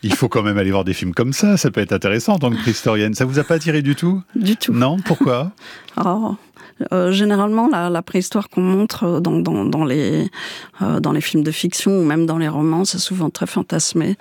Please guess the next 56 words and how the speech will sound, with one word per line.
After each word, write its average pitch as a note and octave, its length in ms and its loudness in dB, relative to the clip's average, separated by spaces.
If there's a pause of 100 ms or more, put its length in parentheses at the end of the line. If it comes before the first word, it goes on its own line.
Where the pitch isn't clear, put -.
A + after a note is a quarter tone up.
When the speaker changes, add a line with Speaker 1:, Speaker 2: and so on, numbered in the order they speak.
Speaker 2:
Ça - 60 -2
Speaker 1:
Ouais. G2+ 160 2
Speaker 2:
correspond - 420 -2
pas E3+ 160 -2
vraiment E3 440 0
aux D#3+ 40 0
données D3+ 280 0
archéologiques. E3 680 -4 (160)
Speaker 1:
Ouais. G2 260 0
Speaker 2:
Mais D#3+ 120 2
ceci - 320 0
étant, F#3 240 0
j'ai F#3+ 160 -2
pas F#3 140 -2
vu, F#3 200 -4
donc E3+ 200 -2
je - 100 -2
ne - 40 2
Speaker 1:
Bon. G3 120 2
Speaker 2:
sais - 100 0
pas F#3+ 80 0
si F#3+ 160 -2
c'est - 160 -2
le - 60 -4
cas. - 260 -8
Speaker 1:
D'ailleurs, A#2 180 2
le A#2 120 0
titre D3 260 0
Re, G#2 600 2 (340)
qu'est-ce - 180 0
que - 80 -2
ça - 160 0
nous A2 160 0
dit G#2+ 180 0
du, F#2 220 0
du F#2 100 -2
langage G2 560 0
des, F2+ 460 0
des - 240 2
Speaker 2:
Et - 60 0
Speaker 1:
hommes A2+ 100 2
ou A2 100 0
des G#2+ 100 4
Speaker 2:
justement, E3+ 80 0
Speaker 1:
femmes - 180 0
Speaker 2:
alors, - 20 -2 (160)
c'est F3+ 140 0
déjà E3 80 2
Speaker 1:
préhistoriques ? F#3 260 0
Speaker 2:
quelque F3+ 240 -2
chose, F3+ 340 -2
moi, D#3 100 0
qui - 140 -8
m'agace D3+ 320 0
beaucoup, E3 380 -2
ce, F3+ 200 0